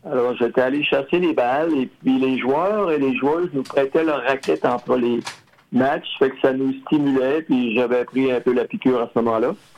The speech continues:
Et donc, j'ai joué pendant plusieurs années. Et, euh, une fois, euh, que j'avais atteint un peu le maximum au niveau financier, je pouvais pas, euh, re-, aller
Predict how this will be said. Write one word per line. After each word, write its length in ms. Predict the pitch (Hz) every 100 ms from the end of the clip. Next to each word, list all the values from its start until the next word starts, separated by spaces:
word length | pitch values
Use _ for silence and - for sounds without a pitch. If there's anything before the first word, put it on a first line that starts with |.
| _ _ _ _ 131
Et 220 | 139 156
donc, 300 | 156 143 160
j'ai 260 | 131 131 117
joué 340 | 120 131 151
pendant 300 | 156 120 117
plusieurs 500 | - 117 135 135 120
années. 400 | 120 120 147 160 - _ _ _ _
Et, 60 | 151
euh, 520 | 143 147 135 127 127
une 120 | 143 - -
fois, 200 | 151 165
euh, 680 | 165 160 139 131 131 127
que 220 | - 127 117
j'avais 420 | 127 120 139 143 _ -
atteint 600 | 139 127 151 151 147 131
un 40 |
peu 180 | 123 143
le 120 | 139
maximum 640 | 127 131 127 - 131 139 147
au 100 | 127
niveau 520 | 123 117 135 127 120 _ _ _ _ _ _ _
financier, 840 | - 151 147 139 135 - 151 180
je 100 | -
pouvais 200 | 123 131
pas, 140 | -
euh, 400 | 143 143 120 120
re-, 240 | 127 117 127 _ _ -
aller 300 | - 127 139